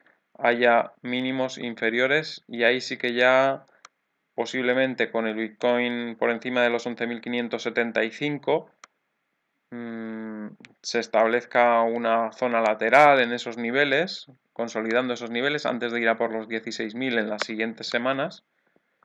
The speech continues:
Em, y en esos niveles, que pueden durar tres, cuatro, cinco semanas antes de saltar hacia arriba de nuevo,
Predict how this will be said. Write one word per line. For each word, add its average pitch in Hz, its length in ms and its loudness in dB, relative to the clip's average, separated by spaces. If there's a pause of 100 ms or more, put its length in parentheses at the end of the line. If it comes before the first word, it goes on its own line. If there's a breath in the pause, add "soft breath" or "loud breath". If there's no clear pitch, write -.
(920)
Em, 113 760 2
y 120 140 -2
en 120 80 2
esos 127 240 -2
niveles, 139 680 2
que 113 240 -2
pueden 117 360 -2
durar 117 360 4
tres, 123 300 2
cuatro, 120 840 0
cinco 117 240 -6
semanas 131 460 -2
antes 117 260 -6
de 113 220 0
saltar 113 360 2
hacia 117 200 0
arriba 120 260 0
de 120 80 -2
nuevo, 139 360 -2